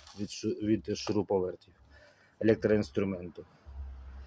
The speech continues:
Тобто, якщо тут будуть батареї по шість ампер, буде загальна ємність заднього акумулятора шість ампер, вбудованого п'ятнадцять.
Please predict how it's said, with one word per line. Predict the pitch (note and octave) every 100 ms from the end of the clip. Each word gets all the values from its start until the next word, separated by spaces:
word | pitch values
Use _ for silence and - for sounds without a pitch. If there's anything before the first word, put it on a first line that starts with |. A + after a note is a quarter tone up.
| - - - -
Тобто, | A2+ A#2+
якщо | - C#3+
тут | B2
будуть | A#2 A2+ G#2 G2
батареї | B2+ B2+ B2+ B2 G#2
по | -
шість | A#2+ - G#3 -
ампер, | D3+ C3+ C#3+ A#2+
буде | A2+ B2 A#2 G#2+
загальна | A2+ A#2+ B2+ A#2
ємність | G#2+ C#3+ C3+ A#2 - -
заднього | G2 A#2 G#2+ A2+
акумулятора | - B2 C3+ - G2
шість | - G#2+ -
ампер, | G2+ - G2 G2
вбудованого | G#2 B2+ D#3 C#3+ A#2+ G#2+ G#2
п'ятнадцять. | - - G#2+ F#2+ F#2 F#2+ -